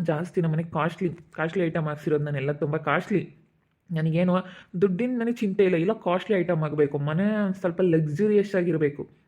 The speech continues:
ಹ್ಮ್, ಲಕ್ಸುರಿ ಆಗಿರಬೇಕು ಮನೆ. ನನಗೆ ತುಂಬ ಚೆನ್ನಾಗಿ ಒಂಥರ ಏನೋ ಹೈಟೆಕ್ ಆಗಿ ಕಾಣಬೇಕು. ಇಂಟೀರಿಯರ್ ಎಲ್ಲ ಎಷ್ಟು ದುಡ್ಡಾಯ್ತು ಗೊತ್ತಾ? ಏನ್ ನಮ್ಮ ಮನೆಗೆ ಎಷ್ಟು ದುಡ್ಡು ಅಂದ್ರೆ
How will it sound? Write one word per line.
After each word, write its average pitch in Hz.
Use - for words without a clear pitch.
ಹ್ಮ್, 165
ಲಕ್ಸುರಿ 151
ಆಗಿರಬೇಕು 151
ಮನೆ. 151
ನನಗೆ 165
ತುಂಬ 226
ಚೆನ್ನಾಗಿ 180
ಒಂಥರ 156
ಏನೋ 165
ಹೈಟೆಕ್ 202
ಆಗಿ 196
ಕಾಣಬೇಕು. 156
ಇಂಟೀರಿಯರ್ 175
ಎಲ್ಲ 165
ಎಷ್ಟು 160
ದುಡ್ಡಾಯ್ತು 185
ಗೊತ್ತಾ? 160
ಏನ್ 143
ನಮ್ಮ 143
ಮನೆಗೆ 147
ಎಷ್ಟು 143
ದುಡ್ಡು 147
ಅಂದ್ರೆ 151